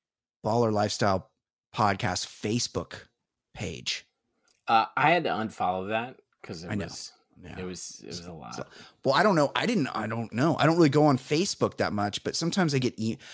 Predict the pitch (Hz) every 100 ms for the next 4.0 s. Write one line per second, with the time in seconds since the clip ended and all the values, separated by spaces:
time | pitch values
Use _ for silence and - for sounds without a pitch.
0 | - - - 359 415 - 262 359 - 302
1 | - 247 226 233 160 - 160 180 185 208
2 | 202 208 214 170 135 110 - 113 - 101
3 | 110 - 117 104 160 220 214 208 196